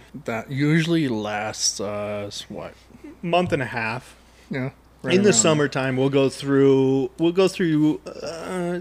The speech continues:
Speaker 2: we'll go through three, four thousand pounds of pellets, thirty, forty-five days.
Speaker 1: For sure. And, I mean, there's times, I mean, just 'cause trucking and everything's so fucked up that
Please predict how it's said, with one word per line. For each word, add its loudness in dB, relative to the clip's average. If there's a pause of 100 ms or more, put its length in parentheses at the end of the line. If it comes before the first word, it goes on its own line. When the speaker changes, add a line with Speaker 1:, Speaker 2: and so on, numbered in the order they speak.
Speaker 2:
we'll 4
go 6
through 0
three, 0
four 2
thousand 0
pounds -2
of -2
pellets, -4
thirty, 6
forty-five -4
days. -16 (200)
Speaker 1:
For 0
sure. -2 (200)
And, -8 (220)
I -2
mean, 2
there's 0
times, 0
I -2
mean, 0
just 2
'cause 0
trucking 0
and -4
everything's -6
so -4
fucked -8
up -4
that -8